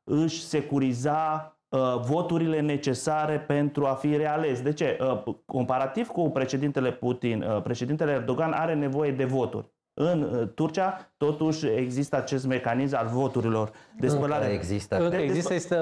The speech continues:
Speaker 1: nu, eu zic de, de, de
Speaker 3: un, un regim autoritar cu valențe democratice în care opoziția politică, totuși, are propria șansă de a câștiga alegerile.
Speaker 1: Da, deci am văzut și în Istanbul, da, cine a câștigat alegerile
Speaker 3: Și nu numai
Speaker 1: locale.
Speaker 3: Istanbul, Izmir, Ankara,
Speaker 1: Nu, da,
Speaker 3: orașe extrem de
Speaker 1: dând
Speaker 3: relevante.
Speaker 1: exemplu ca oraș, uh,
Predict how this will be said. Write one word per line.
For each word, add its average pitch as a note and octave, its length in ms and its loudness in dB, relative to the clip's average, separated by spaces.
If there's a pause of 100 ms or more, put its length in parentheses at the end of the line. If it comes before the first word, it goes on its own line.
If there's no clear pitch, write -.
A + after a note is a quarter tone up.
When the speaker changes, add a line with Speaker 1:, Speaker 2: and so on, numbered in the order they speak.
(160)
Speaker 1:
nu, F3+ 160 0
eu F#3+ 140 0
zic F#3 220 0
de, D#3+ 240 0
de, C#3 280 0
de E3+ 60 0
Speaker 3:
un, D3+ 220 2
un C#3+ 240 2
regim C3+ 340 2
autoritar C#3+ 560 0
cu - 80 0
valențe B2 360 2
democratice B2 640 0
în D#3 80 2
care C3+ 280 0
opoziția B2+ 500 0
politică, C3 400 0
totuși, C#3 400 0
are C#3 200 0
propria C3 320 0
șansă C3 340 0
de A#2+ 80 2
a A#2 60 0
câștiga A#2 340 0
alegerile. G2 380 0
Speaker 1:
Da, - 140 -4
deci D3+ 200 0
am A3+ 220 0
văzut B3 200 -2
și G#3+ 100 -2
în F#3+ 60 2
Istanbul, E3 440 0
da, E3 180 0
cine F3 240 -2
a D3 100 0
câștigat C#3 480 0
alegerile C3 320 0
Speaker 3:
Și B2+ 60 2
nu D#3+ 60 2
numai E3 180 0
Speaker 1:
locale. D#3 200 0
Speaker 3:
Istanbul, D3 260 2
Izmir, B2 400 2
Ankara, C3 600 0
Speaker 1:
Nu, A#3+ 140 0
da, - 80 0
Speaker 3:
orașe C#3 240 0
extrem C#3 220 2
de - 80 0
Speaker 1:
dând C3 140 0
Speaker 3:
relevante. B2 360 0
Speaker 1:
exemplu F3+ 600 0
ca A2+ 460 0
oraș, C3 520 -2
uh, A2 340 0